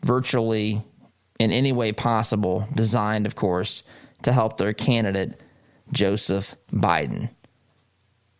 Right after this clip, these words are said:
Trump criticizes this and is accused of attacking our election system without any evidence.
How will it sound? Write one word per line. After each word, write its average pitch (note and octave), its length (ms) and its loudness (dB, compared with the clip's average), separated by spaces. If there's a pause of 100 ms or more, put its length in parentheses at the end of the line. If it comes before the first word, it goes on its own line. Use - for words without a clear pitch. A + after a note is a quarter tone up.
Trump - 300 0
criticizes A#2+ 760 0
this G#2+ 320 -2
and G#2+ 100 0
is G#2+ 140 0
accused A#2+ 560 -2
of G2+ 260 -2 (1080)
attacking B2 540 0
our A#2 140 0
election A2 460 -2
system F2 560 -4 (420)
without B2 360 0
any G#3 220 0
evidence. B2 600 -4